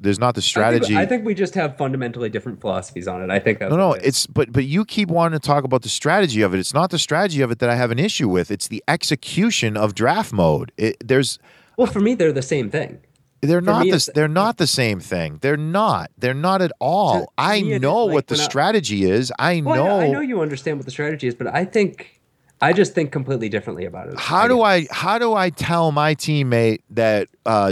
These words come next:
Speaker 1: don't bother picking a support because, uh, they've already picked their support?
Speaker 2: Yeah,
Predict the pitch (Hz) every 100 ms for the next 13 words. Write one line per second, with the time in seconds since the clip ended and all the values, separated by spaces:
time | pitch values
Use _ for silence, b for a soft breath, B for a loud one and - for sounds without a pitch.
0 | 90 135 165 143 156 151 143 123 165 156
1 | 139 117 - - 147 139 104 - 101 107
2 | - 120 113 104 98 - - b b b
3 | - 107 110 139 131 135 127 120 - 135
4 | - 92 78 - - 71 - _ _ _
5 | _ _ _ _ _ _ _ _ _ _
6 | _ _ - 156 110 139